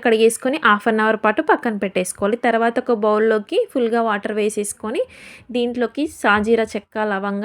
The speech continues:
యాలకులు, బిర్యానీ ఆకు, సాల్ట్ యాడ్ చేసుకోవాలి. కొంచెం ఆయిల్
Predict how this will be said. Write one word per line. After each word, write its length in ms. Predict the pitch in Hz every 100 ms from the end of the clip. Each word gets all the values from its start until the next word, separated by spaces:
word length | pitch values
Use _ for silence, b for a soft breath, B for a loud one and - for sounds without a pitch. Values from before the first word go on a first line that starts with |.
| 214 208
యాలకులు, 420 | 196 196 220 269 240
బిర్యానీ 420 | 220 208 208 208 202
ఆకు, 240 | 196 320 392
సాల్ట్ 300 | 254 202 208 208
యాడ్ 160 | 196 -
చేసుకోవాలి. 720 | 190 - - 185 185 185 240 466 B B B B -
కొంచెం 300 | 254 269 262 220
ఆయిల్ 160 | 220